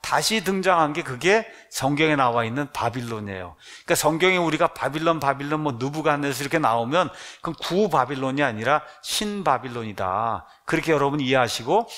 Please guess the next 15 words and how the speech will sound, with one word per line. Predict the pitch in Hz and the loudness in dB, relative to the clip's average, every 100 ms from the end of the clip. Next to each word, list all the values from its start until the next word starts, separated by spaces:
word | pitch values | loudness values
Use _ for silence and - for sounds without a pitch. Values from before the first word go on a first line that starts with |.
| - - | -16 -4
신 | - 226 220 | 0 2 4
바빌론은 | 165 156 143 170 165 | 2 2 0 -2 -2
지금부터 | - 143 139 170 | -2 -2 -2 -2
이천육백 | 143 165 202 - 202 175 151 - - 214 | -4 -2 -2 0 0 0 -6 -6 -2 0
년 | 208 202 | 0 0
전쯤에 | 156 147 127 131 143 127 - - _ - - | 2 0 -2 -2 0 0 -2 -14 _ -20 -12
이 | 131 123 | -8 0
땅에 | 131 123 | 0 0
이제 | 117 120 | -2 -4
세워지는 | - 120 120 117 110 | -2 -2 -4 -6 -8
거예요. | 101 104 101 | -6 -6 -6
그러니까 | 120 120 | -6 -8
구 | 117 - 170 185 | -8 -4 2 2
바빌론으로부터 | - 117 135 143 135 135 123 - - _ _ 127 123 120 147 | 2 -2 0 -2 0 0 -2 -8 -20 _ _ -2 -2 -4 -6
한 | 143 170 214 | -2 -2 -2